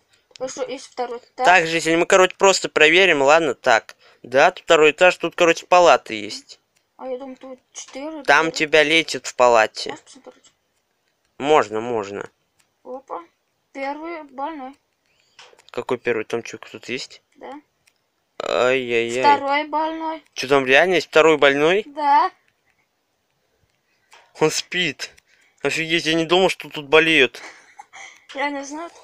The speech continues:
Speaker 1: А что это такое вообще?
Speaker 2: Да, ну и люди больные.
Speaker 1: А?
Speaker 2: А, и это, это фонарики, чтобы тут все осветило.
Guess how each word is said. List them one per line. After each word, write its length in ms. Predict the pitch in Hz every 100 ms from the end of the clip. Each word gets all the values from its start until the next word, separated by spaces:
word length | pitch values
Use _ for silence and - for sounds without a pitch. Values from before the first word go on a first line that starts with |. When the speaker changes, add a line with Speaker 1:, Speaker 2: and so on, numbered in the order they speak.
| _ _ _ -
Speaker 1:
А 140 | 277
что 220 | - 302
это 100 | 330
такое 320 | - 254 302
вообще? 300 | 294 - 247 -
Speaker 2:
Да, 260 | - 120 120
ну 100 | 120
и 160 | 127 117
люди 280 | 110 107
больные. 460 | 110 113 107 110 104 _ -
Speaker 1:
А? 160 | 262 285 175 156
Speaker 2:
А, 60 | 104
и 100 | 123
это, 400 | 160 214 - 170
это 180 | 190
фонарики, 420 | - 214 208 190 156
чтобы 560 | - 175 151 151 143 - _ _ _
тут 160 | 165
все 220 | - 156 135
осветило. 880 | - 147 151 143 135 123 110 92